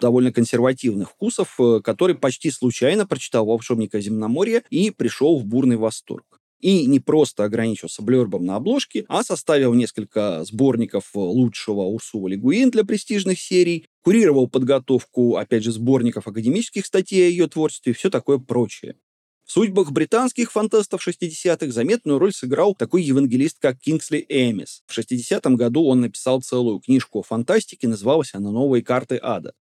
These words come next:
К этому моменту Эмис уже был лауреатом премии имени Сомерсета Моэма, а позднее стал ещё и лауреатом Букера, сэром Британской империи. В общем, такая белая кость, э, как она есть. Помимо сочинения новых карт, Эмис, э, сводил английских фантастов с солидными, э, издателями,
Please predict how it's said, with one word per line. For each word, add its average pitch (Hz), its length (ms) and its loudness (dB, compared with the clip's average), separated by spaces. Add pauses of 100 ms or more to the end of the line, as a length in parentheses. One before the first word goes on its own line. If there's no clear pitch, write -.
(300)
К - 40 0
этому 160 260 2
моменту 123 480 2
Эмис 117 300 0
уже 117 180 -2
был 110 180 -2
лауреатом 117 500 2
премии 101 360 -2
имени 104 520 -2
Сомерсета 107 520 -8
Моэма, 190 520 0
а 143 180 0
позднее 127 440 2
стал 131 360 0
ещё 110 240 -4
и 110 40 2
лауреатом 110 500 0
Букера, 139 680 2
сэром 110 320 -4
Британской 110 480 -6
империи. 190 340 0
В 127 100 2
общем, 127 260 -2
такая 110 320 -2
белая 110 400 2
кость, - 420 -2
э, 107 200 0
как 113 200 -4
она 117 160 -2
есть. 98 540 -8 (320)
Помимо 160 340 0
сочинения 120 540 0
новых 113 360 0
карт, 220 400 -2
Эмис, 185 520 0
э, 131 200 4
сводил 131 420 2
английских 110 440 -2
фантастов 104 480 -4
с - 60 -16
солидными, 104 480 0
э, 90 340 -8
издателями, 196 800 -2